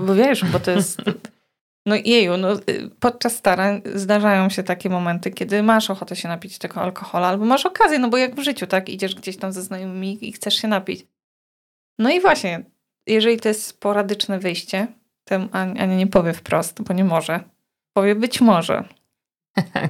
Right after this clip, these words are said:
Speaker 1: No
Speaker 2: Się
Speaker 1: nie mogę
Speaker 2: zawsze
Speaker 1: powiedzieć
Speaker 2: musi
Speaker 1: wprost
Speaker 2: być
Speaker 1: tego.
Speaker 2: po prostu black and white.
Speaker 1: E,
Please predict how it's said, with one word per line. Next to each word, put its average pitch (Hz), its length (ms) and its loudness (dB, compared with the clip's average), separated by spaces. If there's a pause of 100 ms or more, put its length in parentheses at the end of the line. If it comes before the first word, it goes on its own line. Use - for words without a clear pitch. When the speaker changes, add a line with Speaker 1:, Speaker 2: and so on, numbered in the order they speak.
(200)
Speaker 1:
No 220 100 6
Speaker 2:
Się 240 60 8
Speaker 1:
nie 254 80 8
mogę 160 200 6
Speaker 2:
zawsze - 280 4
Speaker 1:
powiedzieć 190 320 4 (160)
Speaker 2:
musi 175 140 0
Speaker 1:
wprost 170 180 0
Speaker 2:
być 165 240 0
Speaker 1:
tego. 185 180 0
Speaker 2:
po 185 60 -6
prostu 170 260 -4
black 170 340 -2
and 160 100 -4
white. - 500 -2 (120)
Speaker 1:
E, 95 680 -2